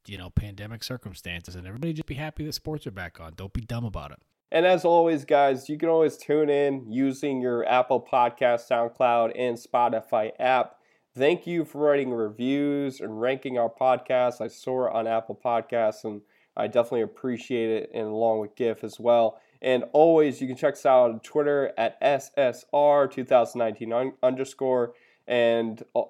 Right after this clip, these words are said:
Speaker 2: everyone knows per-, uh, gif's personal one. I don't have to go through his phone number.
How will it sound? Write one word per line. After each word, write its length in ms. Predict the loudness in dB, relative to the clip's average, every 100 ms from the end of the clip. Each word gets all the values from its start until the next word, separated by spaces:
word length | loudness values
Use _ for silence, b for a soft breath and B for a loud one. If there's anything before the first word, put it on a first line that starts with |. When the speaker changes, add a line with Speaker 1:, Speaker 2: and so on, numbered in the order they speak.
| _ 2
Speaker 2:
everyone 420 | 2 4 2 2
knows 420 | 0 0 0 -4
per-, 240 | -10 -10 0
uh, 220 | 2 2
gif's 340 | 0 -2 -2 -6
personal 480 | -2 -2 0 -2
one. 240 | 2 0 0
I 80 | 0
don't 240 | -2 -2
have 180 | -4 -4
to 80 | -4
go 160 | -4
through 400 | -4 -4 -4 -4
his 160 | -10 -8
phone 200 | -2 0
number. 320 | 0 -2 -6